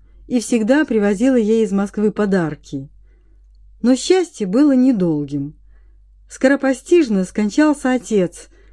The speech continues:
и Долорес вместе с матерью и сестрой переехали к родственникам в Москву. Над армянской девочкой Долой Тартетян московские школьники смеялись. И говорила она не так, и выглядела не как все.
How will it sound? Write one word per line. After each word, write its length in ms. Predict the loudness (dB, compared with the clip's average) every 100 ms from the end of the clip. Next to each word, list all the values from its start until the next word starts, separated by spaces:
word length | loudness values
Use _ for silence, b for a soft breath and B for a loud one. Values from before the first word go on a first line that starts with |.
| -20 _ -6
и 100 | -2
Долорес 540 | 0 2 2 2 0 0
вместе 340 | 0 0 -4
с 100 | -4
матерью 560 | -2 -2 -2 -2 -2 -4
и 80 | -6
сестрой 680 | -6 -6 0 0 0 -4 b b b b
переехали 600 | 2 4 4 4 4 4
к 100 | 4
родственникам 760 | 2 2 0 -4 -2 0 -2 -4
в 100 | -2
Москву. 640 | -4 -6 -4 -2 -4 -8 -20 -20 -20 -20 -20 -20 -6
Над 160 | -2 2
армянской 640 | 2 2 2 -2 -2 -2
девочкой 640 | 0 0 0 -4 -2 -2 0
Долой 400 | 0 0 0 -2
Тартетян 840 | -4 -4 -2 -4 2 4 4 2 b b b b
московские 640 | -4 0 2 2 2 0
школьники 580 | 0 4 6 6 4 0
смеялись. 1040 | 2 6 6 6 2 -2 -4 -8 -12 -20 -20 -20 -20 -20 _ 0
И 80 | 4
говорила 680 | 4 4 2 2 2 0
она 200 | -2 -2
не 160 | -2 -4
так, 440 | -4 -4 -4 0
и 40 | 2
выглядела 680 | 4 2 2 0 2 2
не 140 | 2 0
как 220 | -4 -6
все. 440 | -10 -2 -2 -2